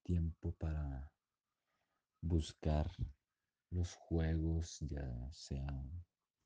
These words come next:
que sea un canal de videojuegos. Y en otros casos, pues, está una compañía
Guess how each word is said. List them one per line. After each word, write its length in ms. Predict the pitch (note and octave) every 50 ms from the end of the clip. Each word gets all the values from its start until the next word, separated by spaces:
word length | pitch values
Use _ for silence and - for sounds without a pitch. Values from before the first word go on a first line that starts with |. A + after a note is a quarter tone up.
| _ _ _ _ _ _ _ _
que 120 | - D#2 D2+
sea 260 | - C#2+ C#2 C2+ C#2
un 580 | C#2+ D2+ D2+ D2 D2+ D2+ D2 C#2+ D#2 E2+ F2 -
canal 380 | - - E2+ D#2 D2+ D2 D2 D2
de 120 | D2+ D#2+
videojuegos. 840 | D#2+ D#2+ D2+ D2 D2 - - - E2+ E2 E2 D#2+ D#2+ E2 F2+ - - _ _ _ _ _ _ _ _ _ _ _ _ _ _ _ _ _ _ _ _ _ _ _ _
Y 300 | - - F#2 F2 F2 E2+ E2
en 240 | D#2+ D#2 D2+ D2+
otros 300 | D#2+ E2+ - - F#2 F2+
casos, 580 | - - - A2 G#2+ - - F#2 F2+ F2+ - - _ _
pues, 240 | _ - F2+ F2 -
está 560 | D#2 D2+ - - - D2+ C#2 C#2 D2 E2 E2+ - _ _ _ _ _ _ _ _ _
una 260 | _ E2+ E2 D#2+ D#2+ -
compañía 720 | - F2+ F2 E2 - D#2+ D2 C#2+ D#2 E2+ F2 E2 D#2+ E2